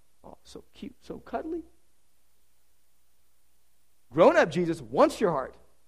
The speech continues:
He sees right through you. And the bottom line is this.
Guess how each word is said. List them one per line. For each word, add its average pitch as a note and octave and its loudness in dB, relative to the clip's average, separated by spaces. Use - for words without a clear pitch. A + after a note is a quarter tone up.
He A3 -8
sees A#3 2
right B3 8
through E4+ -2
you. - -4
And F3+ -6
the F3 0
bottom B3 8
line A#3 4
is G3 -2
this. F3+ 0